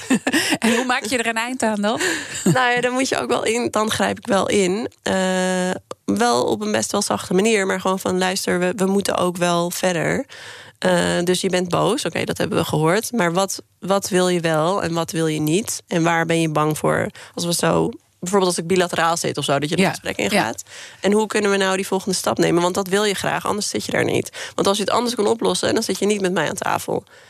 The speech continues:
Speaker 2: Maar niemand komt naar die tafel met dat idee in gedachten. Dus dan naar dat compromis komen, dat is werk.
Speaker 1: Ja.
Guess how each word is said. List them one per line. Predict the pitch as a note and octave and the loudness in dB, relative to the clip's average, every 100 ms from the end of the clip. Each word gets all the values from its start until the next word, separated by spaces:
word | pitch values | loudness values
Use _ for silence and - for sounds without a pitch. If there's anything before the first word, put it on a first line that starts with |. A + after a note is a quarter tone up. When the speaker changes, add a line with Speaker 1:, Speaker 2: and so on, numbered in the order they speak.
| _ - | _ -2
Speaker 2:
Maar | F3+ | 2
niemand | G#3+ A#3 A3 | 4 4 2
komt | - G3 | 0 0
naar | G3+ | -2
die | E3 | -2
tafel | F3 E3+ F3+ D#3 | -2 0 0 0
met | D#3+ | 0
dat | D#3+ | -2
idee | E3+ E3+ F3 | -2 0 0
in | E3+ | -2
gedachten. | - D3+ - F3 | -2 -4 -2 -2
Dus | F3+ | 0
dan | - - | 0 2
naar | F#3 F3+ | 2 0
dat | F#3 | -2
compromis | G3+ F#3 F3 F#3+ A3+ | -2 -2 0 2 2
komen, | F3+ E3 D#3 E3 G#3+ - - - | 0 0 0 0 -2 -4 -14 -12
dat | - | -6
is | F3+ E3+ | -6 -2
werk. | D3+ C#3+ - - - _ | 0 0 -2 -10 -18 _
Speaker 1:
Ja. | - E3 - | 0 0 -2